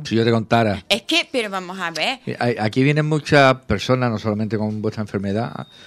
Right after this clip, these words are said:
Speaker 1: Hace poco recordaba, venía otra asociación de otro tema, que yo la padezco, para que la tengo apagada, que es el síndrome de Menier, que el que no sabe lo que es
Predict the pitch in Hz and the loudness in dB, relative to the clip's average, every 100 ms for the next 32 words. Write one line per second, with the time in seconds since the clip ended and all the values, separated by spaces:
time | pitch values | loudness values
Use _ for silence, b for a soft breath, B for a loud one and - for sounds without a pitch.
0 | b - - 107 117 117 120 117 113 107 | b -6 0 4 4 8 8 10 6 2
1 | 104 107 117 117 113 110 - - 101 107 | 0 4 6 6 4 0 -6 -6 -2 0
2 | 107 110 107 110 104 92 117 117 113 104 | -2 0 0 0 0 -2 0 0 0 -4
3 | 104 107 120 120 110 b b - 92 110 | -2 0 2 2 0 b b -8 0 4
4 | 120 117 120 - 131 127 - - 107 101 | 6 6 4 4 6 6 6 -2 -6 -2
5 | 104 110 110 113 110 110 113 113 107 107 | 0 0 0 -2 0 0 0 -2 -2 -2
6 | - 113 110 113 113 117 131 135 b b | -6 -10 -6 -6 -4 -4 -4 -6 b b
7 | b - 104 - 117 113 101 104 - 127 | b -8 -8 -2 -2 -2 -2 -2 6 8
8 | 127 123 127 147 - | 8 8 8 8 6